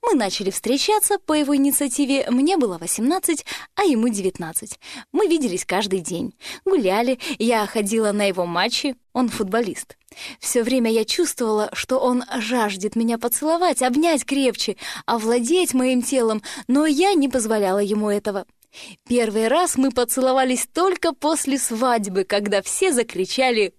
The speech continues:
«Горько!». А потом настала долгожданная первая брачная ночь. Я приняла ванну, обмыла каждый уголок своего тела, надела шелковое кружевное белье, вышла в спальню, где он ждал меня с расстегнутой рубашкой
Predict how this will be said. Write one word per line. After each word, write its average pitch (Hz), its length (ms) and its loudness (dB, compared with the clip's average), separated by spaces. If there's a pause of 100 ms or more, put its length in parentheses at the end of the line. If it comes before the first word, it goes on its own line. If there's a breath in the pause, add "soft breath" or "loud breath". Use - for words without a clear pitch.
(120)
«Горько!». 190 680 -2 (560 loud breath)
А 302 100 -2
потом 370 400 2
настала 262 440 2
долгожданная 208 1000 -2
первая 277 460 0
брачная 180 640 -4
ночь. 180 400 -10 (580 loud breath)
Я 208 200 -2
приняла 185 400 -4
ванну, 294 440 2 (300 loud breath)
обмыла 294 480 0 (120)
каждый 359 420 2
уголок 247 400 2
своего 190 320 -2
тела, 185 400 -6 (380)
надела 196 380 0
шелковое 196 520 0
кружевное 196 480 -2
белье, 190 420 0 (340 loud breath)
вышла 214 460 0
в - 60 -4
спальню, 339 560 2
где 233 300 0
он 320 340 2
ждал 233 360 0
меня 262 360 2
с - 160 -2
расстегнутой 208 580 -2
рубашкой 240 580 -4